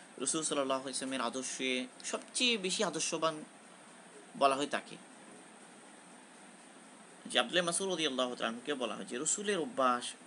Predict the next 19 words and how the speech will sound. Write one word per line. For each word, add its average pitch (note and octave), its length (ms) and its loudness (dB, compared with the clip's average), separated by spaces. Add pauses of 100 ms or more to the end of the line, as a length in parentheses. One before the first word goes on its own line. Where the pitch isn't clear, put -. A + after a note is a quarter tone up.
(120)
রসুলের E3 400 0
মতো D3 280 -4
বলা, B2 580 6
রসুলের C#3+ 280 0
মতো C#3 240 -4
চলা, B2+ 600 -2
রসুলের C3+ 260 -2
মতো B2+ 180 -2
আদর্শ, B2 380 -2
এই - 1080 -10
সব C4 180 4 (100)
কিছুর D#3+ 320 -2 (200)
ক্ষেত্রে G#3+ 400 -2
সবচেয়ে C4+ 420 2
রসুলের F#3+ 240 4
নিকটতম B2 500 0 (240)
সব G3 240 0
দিক C#3+ 160 -4
দিয়ে - 200 -6